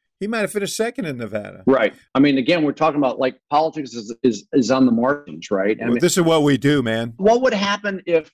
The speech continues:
Speaker 2: Mike Bloomberg had not been part of that Nevada debate?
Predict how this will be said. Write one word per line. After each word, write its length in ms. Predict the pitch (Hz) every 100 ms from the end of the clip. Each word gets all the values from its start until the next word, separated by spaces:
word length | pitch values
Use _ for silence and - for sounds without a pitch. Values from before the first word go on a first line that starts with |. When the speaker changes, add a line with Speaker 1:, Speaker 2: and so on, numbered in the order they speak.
| _
Speaker 2:
Mike 220 | 156 165
Bloomberg 560 | 123 143 180 165 127 -
had 180 | 127 117
not 300 | 131 135 131 _ _ 117
been 180 | 147
part 240 | 143 143 143
of 60 |
that 160 | 139 131
Nevada 320 | 127 135 143
debate? 320 | 127 135 180